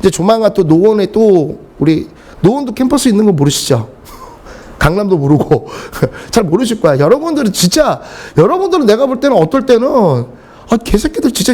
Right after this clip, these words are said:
너무한데, 개새끼들." 막 그런 소리가 들 때가 많아요. 너희들은 솔직히 나 자주 봐. 심한 애들은 네 번이나 봐, 나를. 축구 되니까 토요일까지. 근데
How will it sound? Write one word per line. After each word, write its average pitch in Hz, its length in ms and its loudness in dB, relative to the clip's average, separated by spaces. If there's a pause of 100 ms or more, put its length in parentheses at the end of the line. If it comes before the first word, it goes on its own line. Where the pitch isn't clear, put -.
너무한데, 247 500 2
개새끼들." 175 440 -2
막 165 140 -2
그런 226 180 2
소리가 240 240 2 (500)
들 208 140 2
때가 320 140 0
많아요. 165 680 0 (320)
너희들은 339 300 4
솔직히 339 240 -2
나 269 100 2
자주 165 340 -2
봐. 180 680 0 (1200)
심한 381 320 0
애들은 302 240 2
네 180 140 4
번이나 359 320 2
봐, 202 100 2
나를. 151 720 0 (1900)
축구 381 260 0
되니까 277 220 -4
토요일까지. 220 680 0 (1200)
근데 302 560 -2